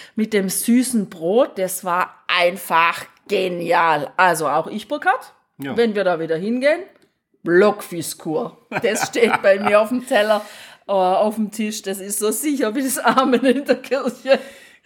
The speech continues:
Speaker 2: Genau, und von der Kirche runter Richtung Hafen eben. Die Straße, die so schräg parallel zur Laugavigur geht, da hat das Café Loki noch eine Dependance, ein, ein zweites Lokal.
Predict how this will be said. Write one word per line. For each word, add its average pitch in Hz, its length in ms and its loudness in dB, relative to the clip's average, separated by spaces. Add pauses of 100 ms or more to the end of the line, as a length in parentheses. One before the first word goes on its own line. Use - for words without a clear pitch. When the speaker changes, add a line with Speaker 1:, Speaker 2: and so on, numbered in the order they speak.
(140)
Speaker 2:
Genau, 147 480 4
und 107 120 -2
von 117 200 -4
der 117 140 -2
Kirche 120 400 -2
runter 110 540 2
Richtung 107 560 -6
Hafen 135 440 2
eben. 170 400 -4 (340)
Die 131 160 -4
Straße, 143 840 0
die 123 120 -4
so 107 300 -2
schräg 131 340 -6
parallel 110 420 -2
zur 120 200 -4
Laugavigur 120 720 0
geht, 147 340 -4 (300)
da 143 460 6
hat 147 200 2
das - 120 -8
Café 135 300 0
Loki 135 320 0
noch 120 300 0
eine 95 460 -4
Dependance, 110 880 -2
ein, 104 200 -2
ein 95 160 -6
zweites - 640 -2
Lokal. 110 640 -2